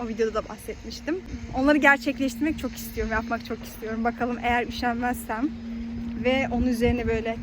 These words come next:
çalışırsam yapabileceğime inanıyorum. Şurada işte devlet hastanesi, burada çok yakın. Konum olarak da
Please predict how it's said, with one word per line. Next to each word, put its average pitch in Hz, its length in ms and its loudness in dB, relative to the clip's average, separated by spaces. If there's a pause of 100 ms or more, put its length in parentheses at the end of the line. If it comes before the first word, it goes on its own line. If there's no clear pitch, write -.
çalışırsam 240 640 -2 (680)
yapabileceğime 247 560 4
inanıyorum. 214 560 0 (300)
Şurada 277 160 0
işte 240 220 -2
devlet 226 280 0
hastanesi, 220 680 -2
burada 214 240 -4
çok 220 140 -12 (100)
yakın. 214 360 -8 (920)
Konum 226 220 -4
olarak 214 420 -2
da 214 140 -2